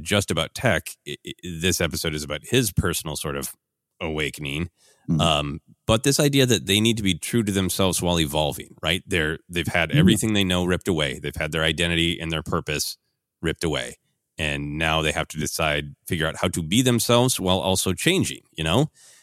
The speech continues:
Speaker 2: Yeah.
Speaker 1: And it, it, it's, i-, in a way, there's this meta level of that too,
Speaker 2: Mm-hmm.
Speaker 1: that the Bad Batch start out almost as, o-,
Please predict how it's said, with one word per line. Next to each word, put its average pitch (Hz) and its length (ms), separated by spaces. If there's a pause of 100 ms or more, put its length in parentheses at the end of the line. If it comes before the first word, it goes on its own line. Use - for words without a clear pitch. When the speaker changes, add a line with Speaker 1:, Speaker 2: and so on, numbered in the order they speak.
Speaker 2:
Yeah. 87 200
Speaker 1:
And 87 360 (220)
it, 120 180
it, 135 320
it's, - 360 (100)
i-, 101 160 (180)
in 127 160
a 117 60
way, 143 140
there's 110 240
this 101 160
meta 101 440
level 92 300
of 82 80
that 85 220
too, 87 500 (640)
Speaker 2:
Mm-hmm. 85 60
Speaker 1:
that 82 360 (460)
the 98 280
Bad 143 340
Batch 135 300
start 98 260
out 104 220 (100)
almost 101 560
as, 85 640 (1300)
o-, 104 100